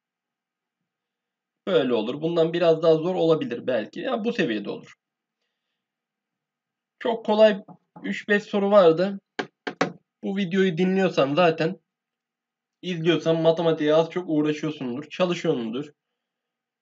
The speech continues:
Dolayısıyla az çok matematikte uğraşan birisi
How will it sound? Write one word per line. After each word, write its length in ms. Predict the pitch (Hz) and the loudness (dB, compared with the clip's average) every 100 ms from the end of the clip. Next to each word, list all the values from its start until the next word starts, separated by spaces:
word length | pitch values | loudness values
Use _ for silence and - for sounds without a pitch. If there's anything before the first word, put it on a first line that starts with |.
| _ _ _ _ _ _ _ _ _ - | _ _ _ _ _ _ _ _ _ -6
Dolayısıyla 520 | 208 185 160 175 196 | -2 0 0 0 2
az 120 | 196 | 2
çok 220 | - 165 | 0 -4
matematikte 500 | 180 180 175 170 - | -2 -2 -2 -4 -4
uğraşan 480 | 180 165 143 165 165 | -4 -2 0 -2 -2
birisi 380 | 180 - - 185 | -2 -4 -6 -8